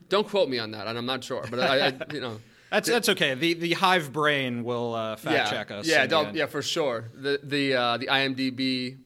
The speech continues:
Speaker 1: uh, riots will happen. But, um, what was I gonna say, though? Uh, we were referring to, oh, oh, about being able to appreciate it.
Speaker 2: Mm-hmm.
Speaker 1: Um,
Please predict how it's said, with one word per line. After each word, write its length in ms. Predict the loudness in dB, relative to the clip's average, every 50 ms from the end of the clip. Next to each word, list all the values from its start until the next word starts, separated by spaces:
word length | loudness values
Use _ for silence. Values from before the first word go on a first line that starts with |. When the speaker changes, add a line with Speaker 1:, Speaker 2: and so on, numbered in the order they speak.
| _ -14 -10
Speaker 1:
uh, 180 | -8 -8 -6 -4
riots 420 | -2 -2 0 0 -2 -4 -6 -8
will 80 | -10 -10
happen. 320 | -8 -10 -10 -12 -14 -18 -18 -20 -20 -20 -20 _ 0
But, 180 | 2 4 6 8
um, 520 | 8 8 8 6 4 2 0 -4 -6 -8 -14 -20 -20 _ _ _ _ _ _ _ _ _ _ _
what 80 | -8 -8
was 80 | -6 -4
I 20 |
gonna 100 | -6 -6
say, 200 | -4 -2 -4 -2
though? 320 | -2 -4 -6 -6 -8 -10 -14 _ -6 -4
Uh, 560 | -4 -2 -2 -4 -4 -6 -6 -6 -8 -10 -10
we 80 | -8 -8
were 60 | -8
referring 480 | -8 -6 -6 -4 -4 -4 -4 -6 -8 -10
to, 680 | -10 -8 -8 -6 -6 -6 -8 -8 -10 -12 -12 -14 -18 -20 _ _ 2
oh, 160 | 4 4 4 4
oh, 160 | 4 4 4
about 320 | 4 2 0 -2 -2 -6 -6
being 180 | -4 -2 -2
able 120 | -2 -4 -4
to 60 | -6
appreciate 440 | -6 -4 -4 -4 -2 -2 -4 -4 -4
it. 220 | -6 -8 -10 -12
Speaker 2:
Mm-hmm. 340 | -16 -16 -14 -16 -12 -4 0
Speaker 1:
Um, 440 | 2 4 4 4 4 2 -2 -6